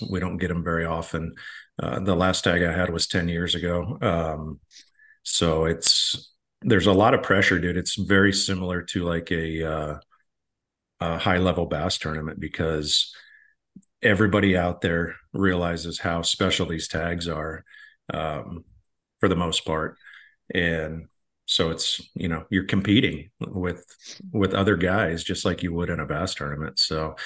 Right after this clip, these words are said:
it's kinda interesting. There's, um, there was a couple times where tempers got flared and,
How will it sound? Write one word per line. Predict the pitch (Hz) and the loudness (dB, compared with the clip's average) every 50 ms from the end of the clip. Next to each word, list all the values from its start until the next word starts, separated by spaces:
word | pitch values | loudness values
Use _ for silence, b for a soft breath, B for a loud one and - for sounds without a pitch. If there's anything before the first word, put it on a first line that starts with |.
| B B B B B B | B B B B B B
it's | B - | B 2
kinda | - 165 147 131 | 4 6 8 8
interesting. | 117 113 117 113 110 - - 120 117 117 110 | 8 10 8 8 6 4 4 4 4 4 6
There's, | 104 104 104 101 - 101 101 | 6 6 6 6 4 4 4
um, | 101 92 90 87 87 87 82 78 - - - _ _ _ _ _ _ _ _ _ _ _ _ _ _ - - - - | 4 4 4 2 0 -2 -6 -10 -12 -18 -20 _ _ _ _ _ _ _ _ _ _ _ _ _ _ -20 -20 -12 -2
there | 165 127 117 110 | 2 4 4 6
was | 104 95 | 4 4
a | 110 98 | 2 2
couple | - 101 95 104 | 2 2 2 0
times | 95 - 101 95 92 95 85 | 0 0 0 0 0 0 0
where | 92 90 90 87 | 0 -2 -2 -2
tempers | - - 95 87 82 90 87 - | -4 -4 -4 -2 -2 -2 -4 -2
got | - 90 87 - | -2 -4 -4 -4
flared | - - 85 85 82 82 85 85 82 | -4 -2 0 0 0 2 0 0 0
and, | 82 80 80 82 82 | -2 -4 -6 -6 -8